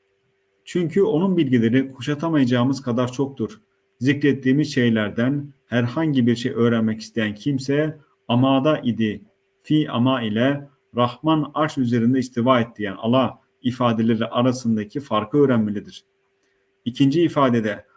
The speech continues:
Allah gökte, yani fis sema, gecede fil leyl ifadelerinde olduğu gibi fi,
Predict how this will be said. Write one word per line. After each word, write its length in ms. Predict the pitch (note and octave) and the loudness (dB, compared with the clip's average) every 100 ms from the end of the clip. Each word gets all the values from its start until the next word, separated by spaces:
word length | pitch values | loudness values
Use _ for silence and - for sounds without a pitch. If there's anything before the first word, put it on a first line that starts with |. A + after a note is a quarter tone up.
| _ _ | _ _
Allah 440 | B2 B2+ D3 F#2+ - | 2 4 4 2 -2
gökte, 380 | B2 A#2+ - D3+ | -2 -2 -2 0
yani 280 | B2 A2 G#2 | 0 0 -4
fis 220 | B2 B2 | -8 -4
sema, 520 | A2 G#2+ B2+ D3+ D3+ _ _ - | -4 0 0 -2 -6 _ _ -2
gecede 440 | A#2 B2+ C3 B2 | 0 2 2 0
fil 340 | - C#3 A2+ | 2 2 2
leyl 320 | A2 C3 D3 D3+ - _ - | 2 2 2 -4 -14 _ -6
ifadelerinde 720 | B2 C3 B2 A#2+ B2 B2+ B2 A2+ _ - | -4 -2 0 2 2 2 0 -2 _ -8
olduğu 320 | A#2 A#2+ D3 | -2 0 0
gibi 400 | D3+ A2+ C3+ D3+ - _ _ | 0 2 2 0 -4 _ _
fi, 380 | - E3+ F#3 | -2 0 -2